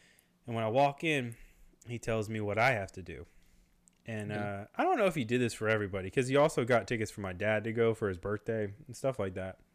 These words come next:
Speaker 1: But, um, he's, he's a good dude. Um, but the time that I went,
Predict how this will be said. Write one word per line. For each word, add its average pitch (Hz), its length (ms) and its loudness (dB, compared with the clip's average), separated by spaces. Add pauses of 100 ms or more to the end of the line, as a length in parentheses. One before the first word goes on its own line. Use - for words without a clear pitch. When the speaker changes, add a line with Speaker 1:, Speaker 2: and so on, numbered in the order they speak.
(420)
Speaker 1:
But, 113 200 4
um, 107 360 -4 (600)
he's, 156 220 0
he's 131 200 0
a 113 60 -2
good 101 180 -2
dude. 90 220 -8 (400)
Um, 110 540 -4 (960)
but 104 180 -2
the - 80 -2
time 147 280 2
that 101 160 -6
I 233 260 2
went, 98 320 -4